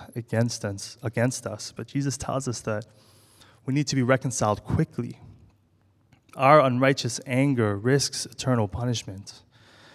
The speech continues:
In verse twenty-five, we read, "Come to terms quickly with your accuser while you are going with him to the court." If reconciliation seems to be the counter behavior to this unrighteous anger that we have,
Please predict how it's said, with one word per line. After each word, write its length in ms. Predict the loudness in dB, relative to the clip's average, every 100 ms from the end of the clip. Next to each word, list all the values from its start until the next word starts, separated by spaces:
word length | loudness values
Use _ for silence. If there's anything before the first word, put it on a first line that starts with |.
| -20 -20 -20 -4
In 80 | 8
verse 160 | 8 8
twenty-five, 600 | 2 4 8 10 10 8
we 60 |
read, 560 | 6 6 6 4 2 -8
"Come 300 | 0 2 4
to 100 | 2
terms 560 | 0 2 2 2 0
quickly 540 | -4 -4 -4 0 0 2
with 200 | 0 2
your 120 | 2
accuser 720 | 2 -2 4 4 6 2 -2 -12 -4
while 260 | 2 4
you 320 | 4 2 0 0
are 140 | -4
going 340 | 0 2 2
with 200 | 2 -2
him 180 | -6 -6
to 120 | -6
the 100 | -8
court." 440 | -2 0 0 -2 -16 -20 -20 _ _ _ _ _ _ _ _ _ _ _
If 140 | 2 2
reconciliation 880 | 2 0 2 2 4 4 2 -2
seems 400 | -2 0 2 2
to 80 | -4
be 200 | 0 2
the 120 | 2
counter 400 | -2 -4 -2 -2
behavior 560 | -2 -2 0 0 2 0
to 340 | 0 -2 0
this 240 | 0 -2 -4
unrighteous 500 | -4 -4 -4 -4 -6
anger 340 | -6 -2 -2 0
that 100 | 0
we 120 | -2
have, 580 | -2 0 0 -2 -10